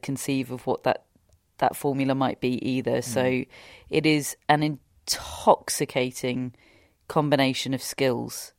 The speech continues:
Speaker 1: And that's not even to mention the, the poise and the way he deals with the just mounting immense pressure on his shoulder, shoulders, and the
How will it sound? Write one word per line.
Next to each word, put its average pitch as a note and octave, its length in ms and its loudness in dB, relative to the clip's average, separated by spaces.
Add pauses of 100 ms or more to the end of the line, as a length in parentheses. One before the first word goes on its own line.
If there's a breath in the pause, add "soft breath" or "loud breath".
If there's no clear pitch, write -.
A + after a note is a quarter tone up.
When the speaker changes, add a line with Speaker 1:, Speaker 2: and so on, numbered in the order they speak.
(160)
Speaker 1:
And E3 180 6
that's F#3 180 4
not E3 120 2
even D#3 220 0
to D#3+ 100 -6
mention D3+ 460 2
the, C3+ 340 2 (720 soft breath)
the F#3 80 -2
poise D3 920 2 (140)
and D#3 360 4
the F3 60 6
way F3+ 220 10
he G3 180 2
deals E3 400 4
with D#3 180 0
the D#3+ 160 0 (160)
just - 480 -2 (1800 soft breath)
mounting F#3 1000 4
immense E3+ 640 4
pressure C#3+ 680 0 (320)
on D3 160 2
his C#3 200 0
shoulder, C3 640 2 (560 loud breath)
shoulders, C3 720 2
and C3 480 2 (100)
the C3+ 720 0